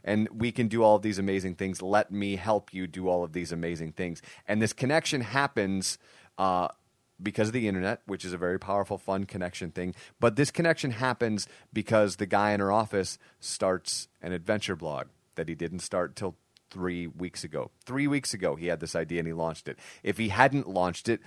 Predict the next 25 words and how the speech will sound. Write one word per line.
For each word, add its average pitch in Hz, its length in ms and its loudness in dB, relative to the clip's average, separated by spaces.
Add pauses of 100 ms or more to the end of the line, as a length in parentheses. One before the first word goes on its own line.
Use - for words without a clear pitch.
(140)
perhaps 113 380 2
these 113 240 0
two 117 220 -2
would 101 220 0
not 101 260 2
have 90 140 0
met 98 380 0
and 95 200 -2
not 95 220 2
have 95 160 -6
talked. 104 400 2
And, 92 260 -2
uh, 85 260 -4
this 90 340 -6 (280)
one 98 240 2
kid 101 320 -2 (360)
doesn't 95 220 4
have 101 120 2
a 101 40 -4
conversation 107 540 0
with 117 100 -4
Dominic 131 440 -2
and 110 120 -2
struggles 113 640 2
with 95 220 2